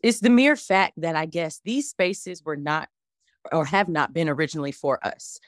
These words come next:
to attend. And so when you think of symphonies, when you think of orchestras,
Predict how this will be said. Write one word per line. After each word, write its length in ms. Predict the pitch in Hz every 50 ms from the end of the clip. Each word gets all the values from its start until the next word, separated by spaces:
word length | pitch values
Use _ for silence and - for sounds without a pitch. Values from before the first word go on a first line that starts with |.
| _ _ -
to 180 | - 202 165 151
attend. 400 | 151 - - - - - - - _ _ _ _ _ _ _ -
And 140 | 160 165 160
so 160 | - 175 165
when 160 | 156 160 165
you 80 | 170 170
think 240 | - 254 269 269 -
of 80 | 165
symphonies, 760 | - - - 214 214 226 - - 170 156 147 139 143 139 147
when 140 | 165 156 156
you 80 | 160
think 240 | 156 - 208 214 -
of 100 | 170 147
orchestras, 840 | - - 180 196 202 - - 165 - - - 160 143 139 135 - -